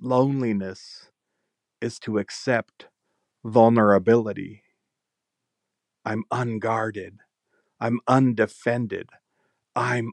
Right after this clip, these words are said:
assailable. I'm an eagle feather in a hurricane.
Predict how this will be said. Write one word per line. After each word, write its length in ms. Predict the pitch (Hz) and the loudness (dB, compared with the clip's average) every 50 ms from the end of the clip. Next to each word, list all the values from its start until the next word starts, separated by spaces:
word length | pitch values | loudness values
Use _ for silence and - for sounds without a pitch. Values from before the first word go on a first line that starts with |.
| - - | -6 -4
assailable. 1160 | 117 101 - - - - 139 123 127 131 127 117 113 107 92 87 92 90 90 - - - _ _ _ _ _ _ _ _ _ _ _ _ _ _ | -4 -4 -4 -8 -4 -2 0 0 2 0 0 0 -2 -4 -6 -6 -8 -8 -10 -12 -16 -20 _ _ _ _ _ _ _ _ _ _ _ _ _ _
I'm 140 | 135 127 131 | 2 4 4
an 100 | 123 127 - _ | 2 2 0 _
eagle 400 | 135 143 143 139 127 - 127 120 | 0 2 2 2 4 4 4 4
feather 400 | - _ - 127 127 120 127 120 | 4 _ -2 -2 -2 0 -2 -4
in 220 | 117 117 113 107 104 | -6 -6 -8 -8 -8
a 60 | 98 | -8
hurricane. 1120 | - - - - 123 127 127 120 - - - _ - 113 - - - - - _ _ _ | -8 -12 -14 -12 -8 -8 -6 -6 -8 -10 -14 _ -20 -20 -20 -20 -20 -20 -20 _ _ _